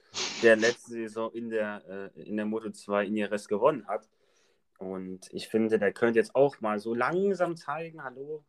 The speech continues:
nicht nur Enea Bastianini hat mal was aufs Punktekonto für uns eingezahlt, ich will auch da mal was dazu beisteuern, weil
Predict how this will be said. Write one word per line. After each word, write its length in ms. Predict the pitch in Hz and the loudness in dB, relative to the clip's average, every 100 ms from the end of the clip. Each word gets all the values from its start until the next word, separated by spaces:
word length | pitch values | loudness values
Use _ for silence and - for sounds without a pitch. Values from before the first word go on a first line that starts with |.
| _ _ _ _ _ _ _ _ _ _ _ 113 | _ _ _ _ _ _ _ _ _ _ _ -8
nicht 140 | 117 | -2
nur 80 | 123 | -2
Enea 200 | 117 120 | 0 0
Bastianini 580 | 113 - 113 127 139 131 | -2 -4 -6 -2 -2 -2
hat 240 | 127 - | -4 -4
mal 180 | 123 117 | -4 -2
was 240 | 120 - | -4 -4
aufs 180 | 113 113 | -8 -8
Punktekonto 560 | - 120 117 - 117 113 | -6 -6 -4 -4 -6 -6
für 140 | 101 | -6
uns 180 | 110 110 | -8 -6
eingezahlt, 520 | 110 110 - 110 107 | -4 -4 -2 0 0
ich 100 | - | 0
will 160 | 107 104 | 0 2
auch 220 | 113 131 | 6 6
da 100 | 123 | 6
mal 240 | 120 120 | 2 0
was 220 | 120 120 | 0 -4
dazu 260 | - 110 117 | -8 -14 -10
beisteuern, 540 | 107 110 - 113 110 | -6 -6 -6 -8 -6
weil 340 | 101 95 95 | -4 -4 -4